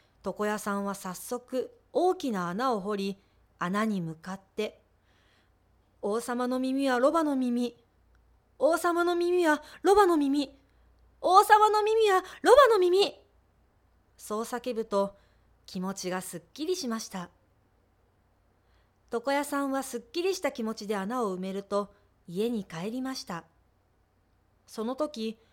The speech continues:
穴の中に木の種が一つ転がり落ちてきました。木はやがて大きくなり、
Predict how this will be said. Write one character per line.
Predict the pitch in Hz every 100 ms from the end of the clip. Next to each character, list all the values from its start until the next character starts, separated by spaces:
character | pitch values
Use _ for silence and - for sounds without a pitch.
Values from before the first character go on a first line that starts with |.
| _ _ _ _
穴 | - 190 247
の | 262 254
中 | 262 262
に | 185 170
木 | - 349
の | 349
種 | 269 254 254
が | 208 185
一 | - 262
つ | 269 - 202 - -
転 | 180 233
が | 285
り | 294
落 | 311 -
ち |
て | 208
き | -
ま | 175 180
し |
た。 | - 151 _ _ _ _ _ _ _ _ _ _ _ _
木 | - 214
は | 202 185
や | 170 185
が | 202
て | 226 214
大 | 226 269
き | 269
く | - 202
な | 202
り、 | 208 185